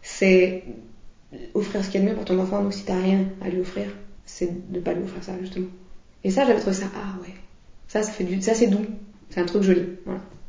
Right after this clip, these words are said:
Mais il y en a pas beaucoup. Euh, j'aime bien la scène, si, ça, c'est un truc aussi joli.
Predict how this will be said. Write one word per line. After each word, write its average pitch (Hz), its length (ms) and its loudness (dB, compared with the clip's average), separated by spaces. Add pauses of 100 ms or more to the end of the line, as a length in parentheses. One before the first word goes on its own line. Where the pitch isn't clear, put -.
(200)
Mais 175 80 0
il 175 60 2
y - 20 2
en 175 40 0
a - 20 -2
pas 175 60 0
beaucoup. - 260 -6 (460)
Euh, 180 540 0
j'aime 220 220 6
bien 269 140 12
la 277 140 10
scène, 269 360 8
si, 359 240 12
ça, 302 180 6
c'est 254 140 4
un 202 100 6
truc 202 180 4
aussi 208 240 4
joli. 220 300 4